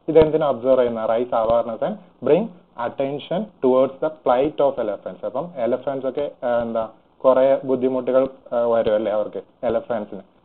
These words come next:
അപ്പൊ അതൊക്കെ ഒന്ന് അതിനെക്കുറിച്ച് awareness create ചെയ്യാനും അതിനോടുള്ള ഒരു attention കൊണ്ടുവരാനാണ് എന്തോ അനുസരിക്കുന്നത് World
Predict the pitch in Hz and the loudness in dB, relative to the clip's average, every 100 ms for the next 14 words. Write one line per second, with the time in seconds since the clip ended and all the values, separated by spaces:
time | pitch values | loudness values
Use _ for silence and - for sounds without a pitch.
0 | 135 131 139 135 143 160 135 127 156 - | -2 2 4 4 2 2 2 -2 -6 -6
1 | 120 117 143 139 135 131 139 120 123 127 | -6 -4 -4 0 0 0 0 2 0 -2
2 | 123 117 113 113 107 104 147 123 120 143 | -6 -4 -4 -2 -4 -6 -6 -6 -4 -2
3 | 143 139 127 165 156 110 - 127 123 135 | -2 0 0 0 0 -2 -6 -8 -8 -6
4 | 117 110 107 104 95 87 92 _ _ - | -6 -4 -4 -4 -8 -14 -20 _ _ -10
5 | 120 123 131 - 120 120 113 110 107 107 | -6 0 0 0 -6 -6 -6 -6 -6 -4
6 | 117 117 117 170 | -2 0 2 0